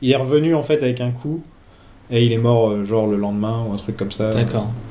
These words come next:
Speaker 1: On sait pas ce qui, qui l'a tapé, s'il est tombé, si, on sait pas ce qui, ce qui s'est passé, euh, voilà. Et Lynch en parle souvent de ce mec aussi, euh, c'était vraiment un, un, un de ses potes, et il y a des tonnes d'histoires sur lui.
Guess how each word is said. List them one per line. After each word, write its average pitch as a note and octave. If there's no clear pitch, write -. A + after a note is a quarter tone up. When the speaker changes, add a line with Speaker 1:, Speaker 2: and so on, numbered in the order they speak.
Speaker 1:
On G2
sait A2
pas A#2
ce A#2
qui, -
qui -
l'a B2
tapé, B2
s'il A#2+
est G#2+
tombé, A#2
si, A#2
on G#2+
sait A2+
pas A2+
ce A2+
qui, G#2+
ce G#2+
qui A2
s'est A2+
passé, A2
euh, G2+
voilà. F2+
Et G#2+
Lynch D#3
en B2
parle A2
souvent A2+
de B2+
ce A2+
mec G#2+
aussi, A2
euh, G2
c'était A#2
vraiment A#2
un, G#2+
un, G#2+
un A#2+
de A#2+
ses B2
potes, C#3
et C#3
il B2
y A#2
a C3
des A#2
tonnes C3+
d'histoires A#2+
sur G#2
lui. A#2+